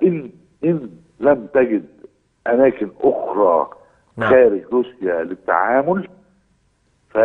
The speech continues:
Speaker 1: ف-، ح-، يعني هيكون التأثيرات الاقتصادية عليها أكبر بكتير جدا من، آه، في، في حالة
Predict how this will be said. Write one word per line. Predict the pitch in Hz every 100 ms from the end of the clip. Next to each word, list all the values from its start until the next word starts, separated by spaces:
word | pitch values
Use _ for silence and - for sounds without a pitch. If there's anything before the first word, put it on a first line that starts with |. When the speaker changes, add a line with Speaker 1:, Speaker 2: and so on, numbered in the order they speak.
| 113 110 - -
Speaker 1:
ف-، | 123 127 123 - - - 131
ح-، | - - 95
يعني | 85 92 87
هيكون | 101 - - 156 127 -
التأثيرات | 104 101 110 101 - 123 156
الاقتصادية | 123 - _ - 110 131
عليها | 107 131 127 135 - - _ _ -
أكبر | 165 135 120
بكتير | 113 110 - 160
جدا | 127 170 147 185 185 - _ _ _ -
من، | 139 156 147 _ _ _
آه، | 120 113 101
في، | - -
في | -
حالة | - 147